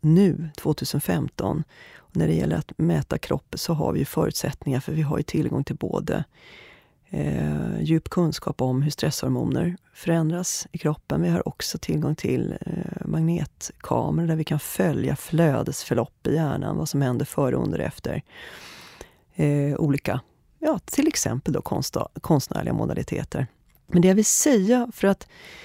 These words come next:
eh, varför har jag valt att titta på olika i det här forskningsprojektet som heter Kulturpaletten? Själva, eh, böckerna heter Kulturhälsoboxen då, men i, i det här så,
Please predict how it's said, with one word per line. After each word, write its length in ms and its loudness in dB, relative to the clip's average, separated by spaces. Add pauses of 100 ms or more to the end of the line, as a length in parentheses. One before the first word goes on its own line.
(460)
eh, 400 6
varför 320 4
har 120 6
jag 140 6
valt 280 4
att 80 -2
titta 280 0
på 140 -4
olika 500 2
i 100 4
det 80 4
här 220 2 (120)
forskningsprojektet 1200 0
som 140 2
heter 220 -2
Kulturpaletten? 880 -2
Själva, 480 0 (120)
eh, 480 -2
böckerna 340 2
heter 300 0
Kulturhälsoboxen 1300 0
då, 80 -2
men 240 -4
i, 220 2
i 180 2
det 80 2
här 240 2
så, 240 0